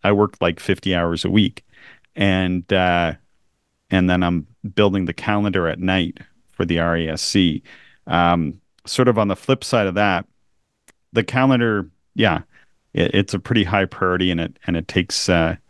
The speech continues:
it takes a lot of time and attention, and, uh, I'm just, I need about three months to do it,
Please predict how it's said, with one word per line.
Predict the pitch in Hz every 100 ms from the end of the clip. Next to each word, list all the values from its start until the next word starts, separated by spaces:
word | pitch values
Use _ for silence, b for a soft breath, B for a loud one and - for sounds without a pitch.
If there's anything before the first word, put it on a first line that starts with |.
| _ _ _
it | -
takes | - 95 -
a | 90
lot | 87 85
of | -
time | - 90 85
and | 78
attention, | - - 90 - - 80 - _ -
and, | 82 80 78 82
uh, | 78 78
I'm | 85
just, | 85 82 - B B B
I | -
need | 92 104
about | 90 85
three | - - 110
months | 95 92 92 -
to | -
do | 76 101 82
it, | -